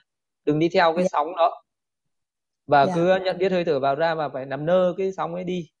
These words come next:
Speaker 1: thì, ờ, nó sẽ sáng lên. Đấy, nó là một cái dấu hiệu của cái chuẩn bị có định.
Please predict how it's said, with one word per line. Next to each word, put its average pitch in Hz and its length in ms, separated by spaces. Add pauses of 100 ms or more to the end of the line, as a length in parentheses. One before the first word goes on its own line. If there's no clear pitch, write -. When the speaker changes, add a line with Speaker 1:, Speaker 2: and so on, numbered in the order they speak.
(100)
Speaker 1:
thì, 147 160
ờ, 135 640
nó 151 220
sẽ 185 140
sáng 160 300
lên. 190 180 (260)
Đấy, 156 180
nó 190 80
là 190 140
một 143 200
cái 180 80
dấu 156 240
hiệu 180 340
của 127 220
cái - 80 (140)
chuẩn 131 220
bị 143 220
có 143 160
định. 175 160